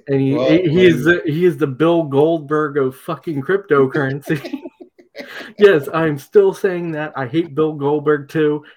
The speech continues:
Speaker 1: He fucking, he, he ended the career of one of my favorite wrestlers.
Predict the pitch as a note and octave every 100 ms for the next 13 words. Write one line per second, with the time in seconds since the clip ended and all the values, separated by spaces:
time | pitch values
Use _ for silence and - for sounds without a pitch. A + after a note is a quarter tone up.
0 | _ C#3 C3 _ _ _ - - E3+ D3+
1 | - C3+ C#3+ _ _ C3+ C#3+ D3 C#3+ D3+
2 | D3 C#3 D#3+ D#3 D3+ D3 C#3+ C#3 E3 D3
3 | D#3 C#3+ C3+ D#3 C#3+